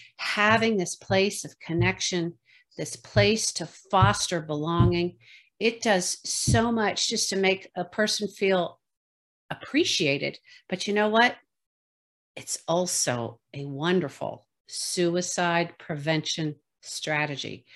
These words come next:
because unfortunately, suicide continues to be a, a pretty big problem in the veteran community. And so again, military ministries nestled inside of congregations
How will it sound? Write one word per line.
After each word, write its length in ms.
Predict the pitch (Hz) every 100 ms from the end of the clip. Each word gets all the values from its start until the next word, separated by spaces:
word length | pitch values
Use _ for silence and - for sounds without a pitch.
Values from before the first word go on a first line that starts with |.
| - _
because 260 | 156 - 151
unfortunately, 920 | 170 190 311 330 - 196 165 156 - _ -
suicide 640 | - - 180 180 180 151 143
continues 720 | - 143 175 156 151 147 - - _ - - _
to 100 | -
be 380 | 160 151 147 147
a, 360 | 156 147 143 151
a 20 |
pretty 260 | - 175 170
big 220 | 165 160
problem 380 | - 165 156 147
in 100 | 147
the 80 | 151
veteran 380 | 147 - -
community. 540 | - - 127 - - 60
And 120 | 117
so 380 | - 143 135 -
again, 520 | 156 139 170 147 127 - _ _ - _ _ _ -
military 440 | 170 175 175 190
ministries 720 | 190 175 165 - 170 156 147
nestled 360 | 151 156 - 170
inside 540 | 165 - 165 151 151
of 120 | - -
congregations 920 | 160 160 180 180 160 160 156 156 151